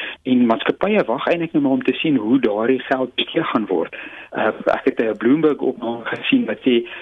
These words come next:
so vierendertig persent van mense wil daai stimulus geld spaar,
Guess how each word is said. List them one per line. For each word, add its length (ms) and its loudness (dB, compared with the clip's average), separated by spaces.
so 240 0
vierendertig 760 0
persent 340 -2
van 160 0
mense 360 0
wil 340 0
daai 340 -2
stimulus 460 0
geld 300 -4
spaar, 480 -2